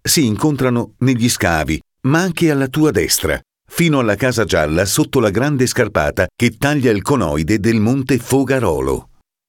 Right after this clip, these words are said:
Questa grande palude si formò dopo il riempimento di un lago ancora più antico.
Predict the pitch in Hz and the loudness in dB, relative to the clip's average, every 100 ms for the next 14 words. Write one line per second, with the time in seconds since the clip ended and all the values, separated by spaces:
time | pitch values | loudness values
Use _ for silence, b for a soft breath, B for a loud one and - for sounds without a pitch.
0 | _ - 156 - 127 123 127 110 101 92 | _ 0 2 2 0 2 2 2 2 2
1 | 90 85 104 - - 160 143 151 123 113 | 2 0 -2 -4 -2 0 2 2 2 -2
2 | 101 139 131 123 110 117 135 117 120 135 | 0 0 2 2 2 2 0 2 0 0
3 | 127 120 95 101 117 107 110 104 101 147 | 0 2 2 2 0 2 2 2 0 0
4 | 143 127 117 117 104 98 76 - 65 | 0 2 2 2 0 -2 -4 -2 -4